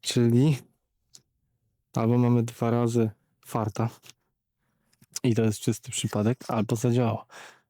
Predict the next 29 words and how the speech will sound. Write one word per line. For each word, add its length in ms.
Ja 100
sądzę, 300
że 120
zadziałało, 600
bo 140
widać 380
od 100
razu, 320
że, 320
e, 300
tą 200
rybę, 260
że 160
ona 180
nam 200
tam 200
weszła. 480
Kręci 440
się 140
nam 180
po 140
tym 260
łowisku. 600
Widzę 300
tam, 240
że 160
to 120
bąbluje 600
tam. 280